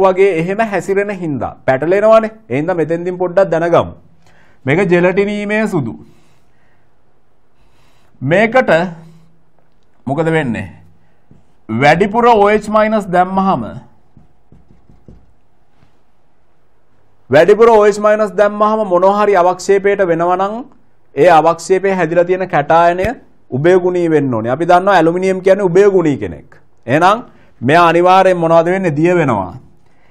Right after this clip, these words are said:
ඒ එල් ඕ එච් ෆෝ මයිනස් හෝ ඕක ලියන්න පුළුවන් ඒ එල් ඕ ටූ මයිනස් කියලා. හරි. මෙහෙම හරි, මෙහෙම හරි. දිය වෙලා, දිය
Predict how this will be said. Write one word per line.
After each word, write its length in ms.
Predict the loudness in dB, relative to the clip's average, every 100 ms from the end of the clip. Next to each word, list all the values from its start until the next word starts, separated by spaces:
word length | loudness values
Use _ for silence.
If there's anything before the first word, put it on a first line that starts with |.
| _ -8 -2 -2
ඒ 80 | 0 0
එල් 120 | 2 4 4
ඕ 100 | 4 2
එච් 100 | 0 -6 -6
ෆෝ 260 | 2 4 6 4 -2 -20 _ _ -8 0
මයිනස් 460 | 2 2 0 -4 -6 -16 -20 -20 -20 -20 -20 -20 -20 -20 -20 -20 -20 -2
හෝ 280 | 4 6 6 2 0 -10 -16 -6
ඕක 100 | -4 -2
ලියන්න 300 | 0 0 0 0
පුළුවන් 360 | 2 2 0 -2 -14 -20 -20 -20 -6 -2
ඒ 80 | 0 -2 -2 -2
එල් 120 | -2 -4 -8 -10 -4
ඕ 120 | 0 0
ටූ 300 | 0 -2 -2 -6 -10 -4
මයිනස් 360 | -2 -2 -4 -6 -12
කියලා. 300 | -14 -14 -20 -20 -20 -20 -16 -2
හරි. 160 | -2 -2 -14 -20 -20 -20 -8 -2
මෙහෙම 280 | 0 0 2 2
හරි, 200 | 2 2 -2
මෙහෙම 260 | -2 0 0
හරි. 260 | 2 0 -2 -10 -18 -20 -20 -20 -20 -14 -2
දිය 160 | 0 2
වෙලා, 320 | 4 6 6 4 -2 -18 _ -16 -10 -4
දිය 160 | 0